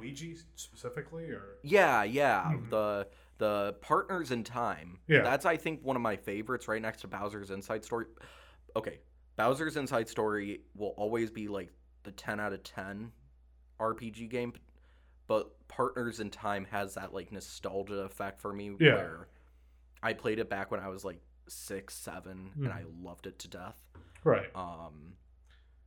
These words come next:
Speaker 2: even though I was terrible at it.
Speaker 1: I mean, you also got, like, Hammer Bros speaking, like, Leet speak.
Speaker 2: Yes. <laughs> And I loved it.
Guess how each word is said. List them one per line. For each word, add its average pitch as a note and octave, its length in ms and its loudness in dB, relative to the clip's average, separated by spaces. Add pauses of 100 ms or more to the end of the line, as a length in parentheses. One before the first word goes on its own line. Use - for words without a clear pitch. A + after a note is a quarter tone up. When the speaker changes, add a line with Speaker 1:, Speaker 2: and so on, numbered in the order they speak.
Speaker 2:
even G2 160 -8
though E2 120 -10
I F2 80 -12
was F2 180 -14
terrible F2 420 -12
at - 80 -20
it. - 80 -2
Speaker 1:
I - 20 4
mean, B2+ 320 8
you B2 140 0
also A2+ 220 -4
got, G#2 260 -12
like, G2 220 -16
Hammer G2 340 -6
Bros G2 560 -8 (120)
speaking, G#2 640 -8
like, G2 160 -12 (280)
Leet A2 260 -14
speak. F#2+ 540 -8 (1160)
Speaker 2:
Yes. - 1080 -12
<laughs> - 40 -18 (1000)
And G2+ 100 -6
I F2+ 140 -8
loved G2 440 -6
it. D2+ 160 -10